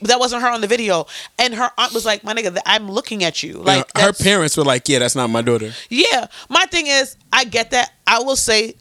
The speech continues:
Speaker 1: I think, though, a lot of it comes from the fact of the generations that we're in. When we were younger, a lot of people were more accepting of that. There were people, there were twenty-something-year-old men who were marrying sixteen-year-old women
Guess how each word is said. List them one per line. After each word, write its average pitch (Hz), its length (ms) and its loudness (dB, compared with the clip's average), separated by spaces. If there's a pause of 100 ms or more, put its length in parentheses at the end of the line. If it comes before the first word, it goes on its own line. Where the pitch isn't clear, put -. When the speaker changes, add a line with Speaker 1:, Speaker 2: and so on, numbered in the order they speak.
(120)
Speaker 1:
I 226 100 4
think, 285 380 -2
though, 165 520 0 (300)
a 185 100 2
lot 185 260 2
of 220 100 -2
it 247 120 -2
comes 180 460 -2
from 180 220 -2
the 170 120 0
fact - 380 0 (760)
of 170 320 2 (500)
the 170 120 2
generations 160 720 0
that 160 180 2
we're 208 80 -6
in. 196 240 0
When 185 180 -2
we 240 140 -4
were 277 140 0
younger, 202 800 0 (800)
a 214 80 4
lot 208 220 2
of 220 80 -6
people 220 420 -2
were 185 280 0
more 202 240 0
accepting 196 720 -4
of 139 140 -4
that. 147 260 -4 (300)
There 214 120 6
were 208 120 0
people, 220 420 0
there 220 160 0
were 214 120 -2
twenty-something-year-old 220 1000 0
men 202 200 0
who 208 120 -2
were 190 120 0
marrying 180 440 0
sixteen-year-old 214 840 -2
women 240 320 0